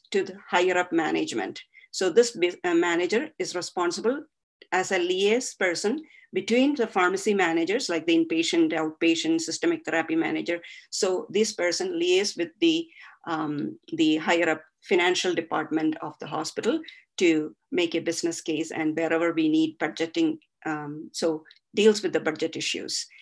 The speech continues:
And then there are outpatient pharmacies in the, our different sites. So we have a pharmacy manager for that. Next slide, please, Manoj. Um, so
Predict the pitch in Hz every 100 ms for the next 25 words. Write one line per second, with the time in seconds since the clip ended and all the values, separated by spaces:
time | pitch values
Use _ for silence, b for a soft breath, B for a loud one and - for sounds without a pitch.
0 | B B - 226 302 349 208 208 214 208
1 | 208 190 180 196 190 208 196 175 170 -
2 | 240 - - 175 170 165 165 b b -
3 | 147 165 - 175 170 160 170 180 180 -
4 | 165 247 320 - 165 165 151 165 165 -
5 | 160 156 160 160 151 147 156 - - 151
6 | - - - - _ 220 220 - 202 202
7 | 208 208 208 202 196 294 - _ _ _
8 | _ _ _ _ _ - _ _ _ -
9 | - b b b b b b b b _
10 | 190 208 208 214 208 208 - 240 233 240
11 | -